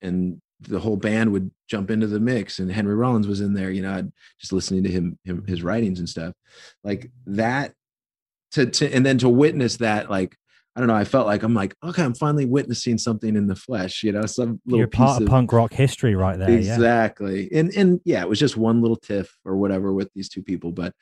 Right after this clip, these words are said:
Speaker 1: but, uh, yeah, there's just, it, it, I don't often make those connections, uh, personally, say, like,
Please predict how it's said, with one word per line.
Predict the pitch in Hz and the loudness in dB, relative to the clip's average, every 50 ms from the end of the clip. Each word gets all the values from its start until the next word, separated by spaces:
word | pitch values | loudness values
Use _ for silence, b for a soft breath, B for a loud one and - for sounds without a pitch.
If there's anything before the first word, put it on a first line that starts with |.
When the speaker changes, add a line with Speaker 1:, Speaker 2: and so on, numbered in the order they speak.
| b b b b b b b b b b _ _ _ | b b b b b b b b b b _ _ _
Speaker 1:
but, | 101 104 104 | -4 0 0
uh, | 101 98 92 90 87 85 87 82 76 - _ _ _ _ _ _ _ _ _ _ _ _ _ _ _ _ _ | 0 0 0 0 -2 -4 -4 -6 -8 -12 _ _ _ _ _ _ _ _ _ _ _ _ _ _ _ _ _
yeah, | 117 110 98 90 80 | 0 0 2 2 0
there's | 90 92 120 127 120 - | 0 2 2 2 2 4
just, | 185 185 151 - - - - _ _ _ _ _ _ _ | 4 4 4 2 -2 -8 -14 _ _ _ _ _ _ _
it, | 127 127 135 147 | -10 -8 -6 -8
it, | 135 - _ _ _ _ _ _ _ _ _ _ _ _ _ _ | -10 -10 _ _ _ _ _ _ _ _ _ _ _ _ _ _
I | - 131 | -2 2
don't | 147 190 214 214 214 - | 4 4 4 4 2 0
often | 120 127 135 - _ - 143 131 120 117 | 2 2 2 0 _ -2 0 2 4 4
make | 113 107 107 - | 4 2 0 -2
those | 107 104 101 95 - | -4 -4 -4 -4 -4
connections, | - 101 98 92 92 - - 101 98 101 98 98 - - - _ _ _ - | -4 -2 -2 -2 -2 -4 -2 0 0 0 0 -2 -6 -12 -16 _ _ _ -8
uh, | 92 90 90 90 87 85 85 87 85 78 - _ _ _ _ _ _ _ _ _ | -6 -4 -2 -2 -2 -2 -4 -4 -6 -8 -14 _ _ _ _ _ _ _ _ _
personally, | - - 110 95 - - 104 101 110 113 117 123 120 120 _ _ _ _ _ _ _ _ _ _ _ _ _ _ _ | -2 -2 0 0 0 0 0 0 2 2 0 0 -2 -6 _ _ _ _ _ _ _ _ _ _ _ _ _ _ _
say, | - - - 101 95 92 90 | -10 -6 -4 -2 -2 -2 -2
like, | 92 92 87 82 87 _ | -2 -4 -6 -8 -10 _